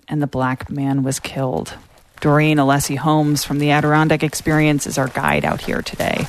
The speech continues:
As we walk down the road, she points out features in the landscape, obstacles the man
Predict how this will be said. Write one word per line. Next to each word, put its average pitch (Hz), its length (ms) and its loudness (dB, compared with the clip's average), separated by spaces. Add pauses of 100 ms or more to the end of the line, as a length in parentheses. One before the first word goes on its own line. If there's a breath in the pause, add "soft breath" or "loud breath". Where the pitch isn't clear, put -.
(500 loud breath)
As 175 100 4
we 190 80 4
walk 214 320 2
down 160 240 2
the 139 120 2
road, 131 440 0
she - 140 -8
points - 360 -2
out 165 160 2
features 165 600 0
in 147 80 0
the 135 80 2
landscape, 123 680 -4 (480 loud breath)
obstacles 180 720 2
the 147 80 -2
man 156 440 2